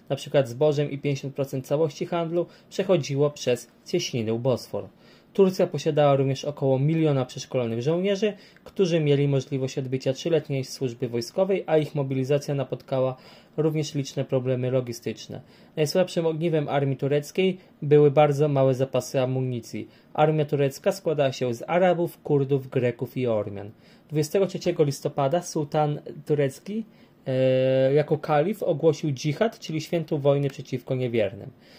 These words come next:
W latach tysiąc dziewięćset czternaście tysiąc dziewięćset piętnaście Enver Pasza podjął próbę pokonania armii rosyjskiej w górach Kaukazu z nadzieją dotarcia do azerskiego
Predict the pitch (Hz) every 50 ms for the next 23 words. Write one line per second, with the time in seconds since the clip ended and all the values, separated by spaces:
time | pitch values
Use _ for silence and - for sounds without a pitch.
0 | - - _ - 160 160 - 156 143 - - 147 143 - 165 160 151 - 156 147
1 | - - 156 135 135 147 139 - 147 139 - 151 143 135 143 143 143 135 135 135
2 | 123 - - 135 - - 131 131 123 - - 214 254 262 - - - - - -
3 | - 170 165 160 143 160 156 143 143 - 156 147 - - 151 - - 139 131 135
4 | 139 131 - 143 143 139 143 135 - - - 143 139 139 135 135 - 104 135 127
5 | 127 127 127 123 120 - - 135 127 - - 135 127 123 - - 123 127 117 -
6 | - 160 160 156 - 190 180 180 185 175 147 139 147 139 131 - 143 139 139 135
7 | 131 131 139 135 - 135 127 123 - 139 131 139 139 - 156 139 147 143 131 -
8 | - - 143 135 131 135 120